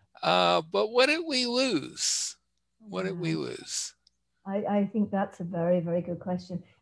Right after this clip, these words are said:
Speaker 2: And, you know, I think Alexander anyway shot himself in the foot. I mean,
Speaker 1: Mm-hmm.
Speaker 2: he learnt, whether just from Delsarte or from other sources as well, that, um, you have to use the brain, because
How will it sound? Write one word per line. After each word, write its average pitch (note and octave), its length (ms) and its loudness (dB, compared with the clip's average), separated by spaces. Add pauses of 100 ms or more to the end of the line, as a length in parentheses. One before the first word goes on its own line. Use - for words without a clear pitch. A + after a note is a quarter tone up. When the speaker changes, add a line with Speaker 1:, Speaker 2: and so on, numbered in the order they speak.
Speaker 2:
And, A3 140 4
you B3+ 80 2
know, D4 160 4
I B3 80 8
think A#3 260 2
Alexander G3+ 540 4
anyway F3+ 400 2
shot F3+ 280 -4
himself E3+ 420 -6
in E3+ 120 -6
the D3+ 200 -8
foot. - 340 -2 (480)
I F#3+ 80 -2
mean, G3 200 6
Speaker 1:
Mm-hmm. G3 80 4
Speaker 2:
he A#3 300 2 (140)
learnt, B3 600 4 (580)
whether F3+ 500 2
just F#3+ 260 -2
from F3 160 -4
Delsarte F3 560 -2
or D#3+ 80 -6
from E3 180 -6
other G3 200 0
sources F#3 480 -6
as D#3+ 220 -4
well, F3+ 520 0 (320)
that, G#3 540 2 (220)
um, F#3+ 520 4
you G#3+ 180 2
have G3+ 320 0 (200)
to A#3 100 -4
use F#3+ 320 2
the F#3 100 -6
brain, F#3+ 360 2
because F3+ 280 -4